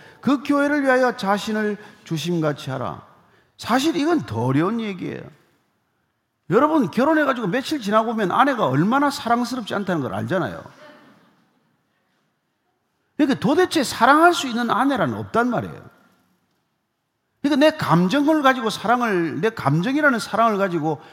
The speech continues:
결혼 생활을 끝까지 잘할 수 있는 일은 없단 말이에요. 그래서 오늘 여기서 쓰는 "아내 사랑하기를", 그리스도가 교회를 사랑한다고 할 때는 우리가 잘 아는 대로 이건 우리가 쓰는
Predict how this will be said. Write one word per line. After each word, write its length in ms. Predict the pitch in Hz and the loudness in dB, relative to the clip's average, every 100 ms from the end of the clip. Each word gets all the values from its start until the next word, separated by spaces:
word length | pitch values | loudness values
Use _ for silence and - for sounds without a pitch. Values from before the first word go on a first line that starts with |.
| - | -20
결혼 260 | - 220 262 | -2 0 0
생활을 260 | 240 240 180 | -2 -2 -4
끝까지 320 | 233 233 190 | -4 -4 -4
잘할 260 | 127 151 | -2 -2
수 140 | 196 165 | -2 -4
있는 240 | 151 151 | -2 0
일은 160 | 156 127 | -2 -4
없단 340 | 85 98 156 | -8 -8 -6
말이에요. 220 | 156 85 67 - _ _ _ _ _ _ _ _ _ | -4 -8 -12 -20 _ _ _ _ _ _ _ _ _
그래서 220 | - 277 269 | -4 -2 4
오늘 200 | 294 220 | 4 4
여기서 300 | 285 302 247 | 2 0 -4
쓰는 380 | - 247 208 117 - - _ | -2 0 0 -2 -10 -20 _
"아내 360 | - 262 294 269 | 2 4 6 2
사랑하기를", 1000 | 190 - 196 220 233 202 190 180 123 90 - - _ | -2 -4 0 2 0 -2 0 0 -2 -8 -18 -20 _
그리스도가 760 | - 247 294 294 311 277 165 | 0 2 2 -2 0 2 0
교회를 420 | - 147 156 180 190 | -2 0 0 0 -4
사랑한다고 540 | - 180 185 185 180 | -2 0 0 0 0
할 80 | 156 | 0
때는 160 | 156 | -2
우리가 120 | 196 240 | -4 -4
잘 160 | 233 | 0
아는 200 | 254 247 | 0 0
대로 200 | 262 202 - - - | 0 -4 -6 -20 -12
이건 280 | 262 262 277 | -4 0 2
우리가 420 | 185 196 214 156 | 0 0 0 -2
쓰는 380 | 117 240 262 208 | -4 -6 -4 -4